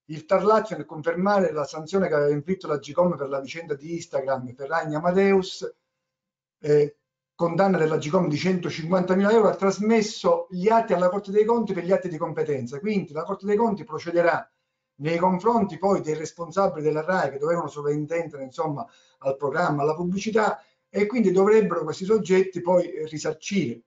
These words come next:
pagare le somme che sta pagando, perché queste somme qui le paga la rai. Ma la colpa è dei soggetti che hanno agito per la rai, che hanno violato delle norme di legge,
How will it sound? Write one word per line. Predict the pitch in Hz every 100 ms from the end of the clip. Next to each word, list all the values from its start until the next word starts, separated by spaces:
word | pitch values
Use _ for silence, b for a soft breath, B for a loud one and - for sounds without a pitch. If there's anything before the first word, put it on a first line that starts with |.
| -
pagare | 151 180 185 143 -
le | 147
somme | 196 202 151
che |
sta | 143 -
pagando, | - 175 180
perché | - 143
queste | 143 156 165
somme | 170 175
qui | 175 220
le |
paga | 165 175 151
la | 147
rai. | 165 170 120 - _ _ _ _ _
Ma | 156 170 170
la | 180 202
colpa | 233 254 254 170
è |
dei | 170
soggetti | 151 196 190 196 185
che | 160
hanno | 151 151
agito | 180 156
per | 143
la | 147
rai, | 185 151
che | 131
hanno | 165 180
violato | 180 208 208
delle | 165 151
norme | 160 165 151
di | 143
legge, | 165 151 120 - -